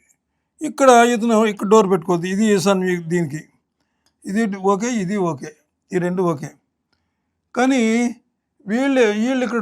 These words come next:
డోర్ పెట్టుకోకుండా ఇక్కడి నుంచి, ఇక్కడి నుంచి డోర్ పెట్టుకుని ఇలా నడిచి ఇలా వచ్చేసి ఇక్కడ డోర్ అనేది లేకుండా ఈశాన్యంలో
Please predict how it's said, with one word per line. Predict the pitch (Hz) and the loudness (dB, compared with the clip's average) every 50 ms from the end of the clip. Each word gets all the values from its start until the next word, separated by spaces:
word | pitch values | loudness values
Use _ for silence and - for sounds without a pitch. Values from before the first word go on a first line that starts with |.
| 180 180 | 2 4
డోర్ | 220 247 254 226 233 | 4 4 4 4 0
పెట్టుకోకుండా | 220 - 220 247 226 202 220 202 208 202 196 190 180 180 175 - _ _ _ _ _ _ _ - 190 | -2 0 0 0 2 2 2 4 6 6 6 6 2 -2 -6 -14 _ _ _ _ _ _ _ -14 -6
ఇక్కడి | 175 - 233 233 | -2 -2 0 0
నుంచి, | 247 220 - 247 226 185 - - 185 | 0 0 -2 -4 -4 -6 -8 -14 -8
ఇక్కడి | 175 220 220 233 | -6 -4 -2 -2
నుంచి | 220 196 185 185 | -2 -2 2 4
డోర్ | 202 220 226 202 | 4 4 4 4
పెట్టుకుని | 208 170 160 190 180 180 175 170 - _ 175 | 0 -2 -2 -2 -2 -2 -4 -4 -8 _ 0
ఇలా | 175 175 180 180 175 | 2 2 4 4 2
నడిచి | 175 156 143 165 170 160 170 185 - _ _ _ _ _ _ _ - 165 | 0 -2 -2 -4 -4 -4 -6 -10 -16 _ _ _ _ _ _ _ -4 0
ఇలా | 175 202 208 190 | 4 4 4 4
వచ్చేసి | 180 175 - 190 165 127 156 156 147 143 165 - _ _ _ _ _ _ _ _ _ _ _ | 4 2 0 -2 -4 -4 -4 -6 -8 -8 -10 -16 _ _ _ _ _ _ _ _ _ _ _
ఇక్కడ | 190 - 196 180 170 | -8 -6 -6 -2 0
డోర్ | 180 190 190 208 | 0 0 0 0
అనేది | 202 196 190 190 175 180 | 0 0 0 0 2 2
లేకుండా | 175 170 165 170 160 156 151 151 147 - _ - 170 | 2 2 0 -2 -2 -2 -2 -2 -4 -8 _ -8 -6
ఈశాన్యంలో | 170 147 - 262 254 180 160 156 151 147 135 | -6 -6 -8 -10 -12 -8 -6 -6 -6 -6 -8